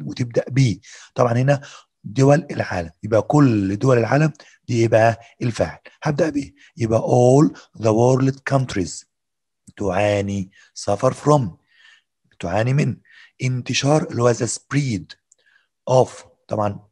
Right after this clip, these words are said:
فيروس كورونا المستجد، of the new coronavirus، أهو اسمه the new coronavirus على طول على بعضها. المستجد هنا وعدم وجود دواء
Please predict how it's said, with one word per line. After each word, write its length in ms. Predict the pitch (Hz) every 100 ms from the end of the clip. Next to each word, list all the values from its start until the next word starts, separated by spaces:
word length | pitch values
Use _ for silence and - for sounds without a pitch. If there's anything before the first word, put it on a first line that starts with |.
| 104
فيروس 360 | 113 123 92 -
كورونا 220 | - 113
المستجد، 600 | 117 104 95 123 151 - _ _ _ -
of 120 | 107
the 240 | 95 101 95
new 400 | 101 139 185 - _ - 98
coronavirus، 680 | 95 92 90 117 127 131 - _ _ _ _ _ _ _ -
أهو 320 | 101 92 _ -
اسمه 280 | - 101 98 - 135 101 98 95
the 180 | 104
new 300 | 98 117 175 - - -
coronavirus 680 | 98 127 139 127 117 85 -
على 120 | 113
طول 160 | 123 135
على 100 | 127
بعضها. 380 | 95 - - _ _ - - - -
المستجد 500 | 110 113 123 139 139
هنا 140 | 147
وعدم 500 | 127 104 131 139 135
وجود 240 | 127 135 139
دواء 420 | - 123 -